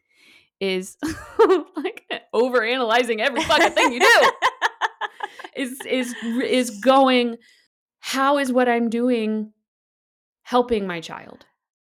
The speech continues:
Speaker 2: The thing that she said in this podcast that I'm most connected to my own parenting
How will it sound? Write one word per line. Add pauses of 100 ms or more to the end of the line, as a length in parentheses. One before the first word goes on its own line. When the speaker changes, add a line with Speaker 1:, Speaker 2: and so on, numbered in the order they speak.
(180)
Speaker 2:
The
thing
that
she
said
in
this
podcast
that
I'm
most
connected (200)
to
my
own (680)
parenting